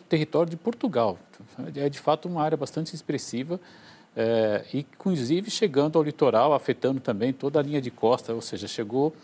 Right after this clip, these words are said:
a afetar também, é, estado da Bahia, Espírito Santo, enfim, é, que tem uma atividade turística associada à pesca também de grande impacto. Então, essa questão de que, é, é, é muito importante lembrar que o atingido não é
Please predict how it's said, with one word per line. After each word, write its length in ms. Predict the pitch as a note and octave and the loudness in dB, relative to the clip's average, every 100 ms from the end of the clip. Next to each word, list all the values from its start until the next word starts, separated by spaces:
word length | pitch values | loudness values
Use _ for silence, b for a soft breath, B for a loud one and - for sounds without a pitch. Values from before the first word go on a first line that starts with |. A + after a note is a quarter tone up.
| B B B | B B B
a 100 | A#2 | 0
afetar 420 | A#2 B2 - A#2 | 2 0 2 2
também, 540 | - A2 A2 A2+ G2 F#2 | 2 -2 0 0 -2 -6
é, 160 | G#2 G2 | -6 -6
estado 280 | - A2 G2 | -4 -4 -4
da 60 | |
Bahia, 440 | F2+ F#2+ B2+ C#3+ A2+ | -4 -2 -2 0 0
Espírito 340 | - A2+ - | 0 -8 -6
Santo, 380 | - C3+ C#3+ A#2 | -4 -2 -2 -6
enfim, 240 | - A2 B B B B - | -8 -10 B B B B -4
é, 240 | G#2 G#2+ | -2 -2
que 180 | - D3 | -2 -2
tem 240 | - C3+ | 2 2
uma 80 | D3+ | 2
atividade 400 | - D3 B2+ A#2+ | -2 0 2 2
turística 440 | - B2 D3 - - | 0 -2 -2 -6 0
associada 640 | D#3 D3+ C#3+ - B2 B2 | 0 2 -2 0 2 2
à 60 | A2 | 0
pesca 340 | - A2+ - | 2 0 0
também 480 | A2+ A2+ G2+ A#2 C3 - | -4 -4 0 -2 -2 -6
de 120 | B2+ | -10
grande 320 | A#2 A#2+ B2 | -2 -2 -2
impacto. 360 | C3+ - F2 - _ | -4 0 -2 -2 _
Então, 200 | - D#3+ D#3 | -2 0 2
essa 240 | D#3+ E3 | 0 0
questão 360 | D3 B2 A#2+ G#2+ | -2 -2 -4 -4
de 120 | G#2 | -8
que, 240 | - F#2 B B B B B | -8 -8 B B B B B
é, 480 | G#2 G2+ - A#2 A#2 | -4 -4 -2 -4 -2
é, 60 | A#2 | -2
é 60 | A#2+ | 0
muito 200 | D3 - | -2 -2
importante 480 | - B2 E3 F3 C#3+ | 0 2 4 2 2
lembrar 260 | A#2 A2+ G#2+ | 2 2 2
que 120 | C#3 | 2
o 20 | |
atingido 440 | B2+ A2+ B2 F3 | 0 0 -2 0
não 140 | E3 C#3 | 0 0
é 220 | A3 D#3+ | 0 -2